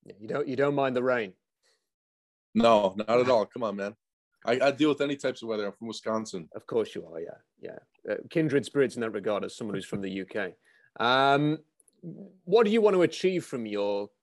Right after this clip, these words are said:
Speaker 1: career? You know, have you set any personal ambitions or, or any sights? And, and if a team drafts you, what are they gonna be getting?
Speaker 2: Um, you know, I,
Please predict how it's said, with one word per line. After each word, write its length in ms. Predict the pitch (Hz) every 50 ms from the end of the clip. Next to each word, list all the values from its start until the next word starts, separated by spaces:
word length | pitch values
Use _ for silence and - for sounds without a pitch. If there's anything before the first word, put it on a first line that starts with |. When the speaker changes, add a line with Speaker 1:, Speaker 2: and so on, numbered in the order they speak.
| _ -
Speaker 1:
career? 320 | - - 104 101 101 98
You 120 | 101 107
know, 100 | 113 123
have 140 | 131 120 117
you 120 | 151 165 -
set 280 | - - 165 147 -
any 480 | 131 131 131 123 123 117 117 110 117 - _ _ _ _ _ - _
personal 420 | - 147 135 135 123 - 123 117 113
ambitions 680 | 110 107 90 - 127 123 120 - 127 117 117 113 110 101
or, 120 | 107 104
or 180 | - - 110 107
any 160 | 107 107 101
sights? 580 | - - - 139 120 120 123 123 - - - 127
And, 160 | 117 113 104 _ _ _ _ _ _ _ -
and 100 | 131 143
if 100 | 151 151
a 60 | 156
team 340 | 131 - - 185 196 180 165
drafts 440 | 131 113 135 151 139 123 - - -
you, 380 | 110 98 98 98 98 95 95 - _ _ _ _ _ _ _ _ _ _ _ _
what 380 | - 107 110 120 135 147 143 135
are 40 | 127
they 140 | 123 123 104
gonna 160 | 107 110 107
be 120 | 95 101
getting? 280 | 98 101 87 - 69 - _ _ _ _ _ _ _ _ _ _ _ _ _ _ _ _ _ _ _ _ _ _ _ _ _ _ -
Speaker 2:
Um, 360 | 110 113 117 117 117 120 117
you 120 | 131 131 131
know, 300 | 127 120 120 117 - _ -
I, 200 | 113 123 123 117